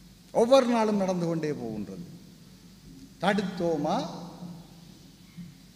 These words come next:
எங்களுடைய நட்பு சக்திகள் என்று பேசிய இந்த தேசத்தில் இருந்தாவது ஒரு, ஒரு ஆலோசனையாவது இலங்கை அரசாங்கத்துக்கு வழங்கப்பட்டதா? "கொஞ்ச காலத்துக்கு அதை நிப்பாட்டுங்கள், இந்த அரசியல் தீர்வை கண்ட பிறகு நாங்கள் அப்படி யோசிப்போம்னு" சொன்னார்களா?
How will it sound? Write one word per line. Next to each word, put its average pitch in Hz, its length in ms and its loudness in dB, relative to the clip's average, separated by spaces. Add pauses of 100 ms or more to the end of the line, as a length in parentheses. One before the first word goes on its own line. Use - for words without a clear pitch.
(160)
எங்களுடைய 208 440 4
நட்பு 214 360 2
சக்திகள் 226 500 0
என்று 214 120 -4
பேசிய 214 380 -2
இந்த 233 240 2
தேசத்தில் 208 580 -4
இருந்தாவது 214 460 0 (340)
ஒரு, 285 420 8
ஒரு 254 540 2 (720)
ஆலோசனையாவது 214 680 4
இலங்கை 196 340 2
அரசாங்கத்துக்கு 180 640 -4
வழங்கப்பட்டதா? 180 640 0 (300)
"கொஞ்ச 214 240 4
காலத்துக்கு 220 480 2
அதை 202 120 2
நிப்பாட்டுங்கள், 208 840 2 (200)
இந்த 185 140 2
அரசியல் 202 420 0
தீர்வை 202 220 -2
கண்ட 226 280 2
பிறகு 214 240 -2
நாங்கள் 196 240 0
அப்படி 180 260 -2
யோசிப்போம்னு" 208 560 0
சொன்னார்களா? 180 500 0